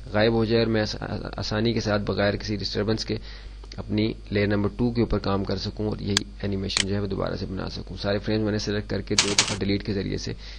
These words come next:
इसकी value को ख़त्म कर दिया ताकि मैं दोबारा से यहाँ अपनी animation को, अ, शुरू से बना सकूँ। एफ़ फ़ाइव के ज़रिए से right click करके insert frame जो है मैंने यहाँ एक frame add कर लिया अपनी timeline के ऊपर ताकि मैं अपनी ड्राइंग यहाँ बना सकूँ।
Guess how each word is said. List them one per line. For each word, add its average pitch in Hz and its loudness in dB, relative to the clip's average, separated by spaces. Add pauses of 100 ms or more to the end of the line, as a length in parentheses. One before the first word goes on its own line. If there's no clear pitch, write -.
(100)
इसकी - -6
value 95 0
को 95 -6
ख़त्म 107 -2
कर 104 0
दिया 101 0
ताकि 95 -2
मैं 95 -2
दोबारा 95 0
से 98 -4
यहाँ 92 -4
अपनी 101 -6 (440)
animation 92 -2
को, 98 0 (420)
अ, 101 -6
शुरू 95 -4
से 95 -2
बना 92 -2
सकूँ। 107 -6 (420)
एफ़ 110 2
फ़ाइव 123 6
के 147 8
ज़रिए 131 8
से 135 6
right 110 6
click 131 2
करके - 4
insert 123 4
frame 113 4 (480)
जो 110 4
है 107 6
मैंने 107 4 (100)
यहाँ 101 0
एक 104 0 (240)
frame 110 2 (280)
add 120 8
कर 120 4
लिया 107 6
अपनी 107 0
timeline 101 2
के 101 2
ऊपर 101 0
ताकि 101 2
मैं 101 2
अपनी 104 -2 (360)
ड्राइंग 98 2
यहाँ 98 0 (520)
बना 98 0
सकूँ। - -6